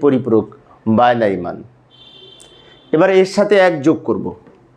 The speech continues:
এর সাথে এক যোগ করে আমরা এখানে যে মানটা পাবো যোগফল, সেটাকেই বলা হয় দুইয়ের পরিপূরক মান।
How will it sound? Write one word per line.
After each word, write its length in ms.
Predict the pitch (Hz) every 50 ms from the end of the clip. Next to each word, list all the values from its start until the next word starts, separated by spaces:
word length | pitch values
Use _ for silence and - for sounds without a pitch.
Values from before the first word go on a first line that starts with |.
| _ _ _ - - _ _ _ _ _ _ _ _ _ _ -
এর 80 | 135 -
সাথে 160 | 185 175 160 185 180 180
এক 60 | 175 160 151
যোগ 120 | 196 196 196 196
করে 120 | 214 220 220 208
আমরা 120 | 190 190 190
এখানে 200 | 175 175 190 185 175 170
যে 60 | 180 165 160
মানটা 280 | 156 160 165 143 170 165 156
পাবো 200 | 135 120 107 120 135 131 127
যোগফল, 400 | 131 120 - - - 117 113 139 190 262 - - _ _ _ _ _ _ _
সেটাকেই 460 | - - - 165 - 175 156 185 185 165 165
বলা 160 | 160 160 156 156
হয় 140 | 165 165 147
দুইয়ের 200 | 131 143 147 123 - 135
পরিপূরক 340 | 127 127 117 117 113 - - 101
মান। 140 | 92 90 90